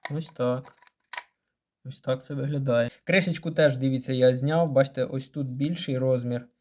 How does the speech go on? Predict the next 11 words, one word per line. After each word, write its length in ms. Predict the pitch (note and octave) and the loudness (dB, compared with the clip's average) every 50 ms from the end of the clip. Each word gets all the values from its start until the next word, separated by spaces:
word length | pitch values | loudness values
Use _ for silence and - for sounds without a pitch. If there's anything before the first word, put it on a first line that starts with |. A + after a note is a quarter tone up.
| _ _ _ _ _ | _ _ _ _ _
ну, 260 | C3+ C3 C3 B2+ C3 - - | -4 -2 -2 -2 -4 -4 -2
відступ 460 | C#3 C#3 C3+ - - - B2+ - - - _ _ _ _ _ | -2 -2 -2 -2 -6 -10 -10 -10 -12 -18 _ _ _ _ _
до 180 | - C3+ C#3 C3 | -4 -2 -2 -2
пружин. 520 | C3+ - C#3 C3+ C3 C3+ C3+ A#2+ A#2 A#2+ - - - _ _ _ | -2 0 -2 0 0 0 0 -2 -2 -6 -12 -18 -20 _ _ _
І 100 | - C#3 | -6 -6
тут 220 | C#3 - D3+ C#3 B2+ | -2 -2 -2 -2 0
більший, 420 | A#2+ A#2+ A#2+ A#2 - - - B2 | 0 -2 -2 -4 -6 -10 -12 -14
тому 320 | - - A#2+ B2 C3+ C#3 | -12 -10 -6 -2 0 0
ось 160 | C3+ C3 C3+ - | 0 0 -2 -2
так. 300 | - A#2+ G#2+ G#2 - - _ _ _ _ _ _ _ - - _ _ _ - | 0 0 0 -2 -4 -12 _ _ _ _ _ _ _ -20 -20 _ _ _ -6
Я 260 | C3 B2 B2+ A#2+ - | 0 0 0 0 0